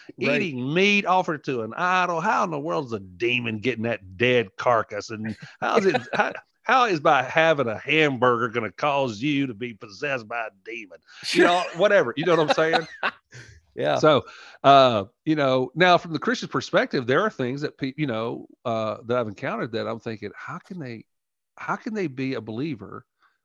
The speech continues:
Speaker 2: for so long and still believe that?"
Speaker 1: Sure.
Speaker 2: Uh, for example, um, uh, I remember this one guy, uh, I mean, he loved Jesus. He was a retired pastor. And this is,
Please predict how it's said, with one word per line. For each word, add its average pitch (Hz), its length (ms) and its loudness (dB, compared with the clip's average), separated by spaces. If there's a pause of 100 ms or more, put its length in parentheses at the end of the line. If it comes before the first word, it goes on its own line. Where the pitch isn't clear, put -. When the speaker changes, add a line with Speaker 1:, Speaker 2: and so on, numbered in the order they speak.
Speaker 2:
for 110 80 -6
so 139 280 0
long 120 460 -4
and 107 100 -10
still 113 200 -6
believe 110 380 -6
that?" 92 160 -10 (440)
Speaker 1:
Sure. 196 200 -6
Speaker 2:
Uh, 123 200 6 (340)
for 131 220 4
example, 123 720 -2 (1200)
um, 101 520 2 (640)
uh, 127 500 4
I 127 120 2
remember 127 340 0
this 107 240 -6
one 123 260 -2
guy, 110 480 -2 (300)
uh, 101 320 -8
I - 540 -18
mean, 113 100 -2
he 165 80 0
loved 135 240 2
Jesus. 117 460 -6
He 107 160 -4
was 92 120 -8
a 95 60 -8
retired 104 400 -4
pastor. 104 520 -8 (400)
And 107 120 2
this 113 200 -2
is, 117 100 -6